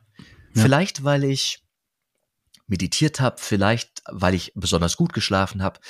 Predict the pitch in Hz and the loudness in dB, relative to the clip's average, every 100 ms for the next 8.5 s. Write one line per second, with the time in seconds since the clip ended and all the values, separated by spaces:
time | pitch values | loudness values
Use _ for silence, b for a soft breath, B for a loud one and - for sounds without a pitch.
0 | B B - 98 95 90 92 110 - 165 | B B 0 2 2 0 0 -2 -2 -2
1 | - 90 87 85 - 82 - - 110 120 | -2 -2 0 -2 -8 -10 -10 -2 2 2
2 | 117 B B - - - 139 - 139 123 | -2 B B -4 -2 0 0 0 0 -4
3 | - 180 175 87 82 - _ _ 117 135 | -4 0 2 2 -4 -12 _ _ 0 2
4 | 147 - 135 90 71 - - - - _ | 2 0 -2 -2 -4 0 0 -2 -10 _
5 | _ 110 - 117 117 110 165 160 87 85 | _ -6 -2 0 0 0 0 2 0 -2
6 | 78 73 50 - _ _ _ _ _ _ | -4 -4 -10 -18 _ _ _ _ _ _
7 | _ _ _ _ _ - 104 123 127 117 | _ _ _ _ _ 4 6 6 4 4
8 | 107 165 - - 78 | 2 4 4 2 -2